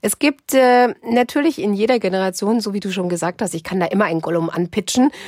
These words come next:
und, äh, böse Zungen behaupten, mit uns ging's dann bergabwärts mit unserer Generation, <laughs> kann man auch so sehen.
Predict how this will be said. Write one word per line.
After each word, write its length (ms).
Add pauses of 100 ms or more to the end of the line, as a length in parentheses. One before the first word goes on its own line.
(140)
und, 400
äh, 260
böse 260
Zungen 240
behaupten, 400
mit 140
uns 220
ging's 240
dann 200
bergabwärts 540
mit 100
unserer 260
Generation, 640
<laughs> 20
kann 160
man 120
auch 160
so 160
sehen. 120